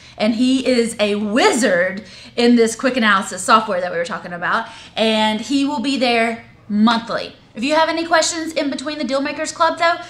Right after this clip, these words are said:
we have a Facebook group for Apartment Blitz, and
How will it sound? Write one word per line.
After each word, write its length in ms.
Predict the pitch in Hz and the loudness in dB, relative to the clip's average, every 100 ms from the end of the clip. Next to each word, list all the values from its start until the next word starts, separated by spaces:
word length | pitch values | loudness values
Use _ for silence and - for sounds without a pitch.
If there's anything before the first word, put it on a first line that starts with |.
| - - | -18 -6
we 120 | 247 | -2
have 180 | 285 269 | 0 0
a 340 | 254 240 240 | 0 0 -4
Facebook 600 | - - 262 277 359 349 | -12 -2 0 0 -2 -2
group 320 | 277 370 392 - - - | -2 -4 -4 -8 -20 -20
for 260 | - 277 262 | -4 2 2
Apartment 480 | 254 262 262 320 | 4 4 4 -2
Blitz, 520 | 320 359 403 - - - - - | -4 -4 -4 -6 -16 -18 -20 -10
and 720 | - 254 254 247 247 247 247 | -2 0 2 4 4 2 0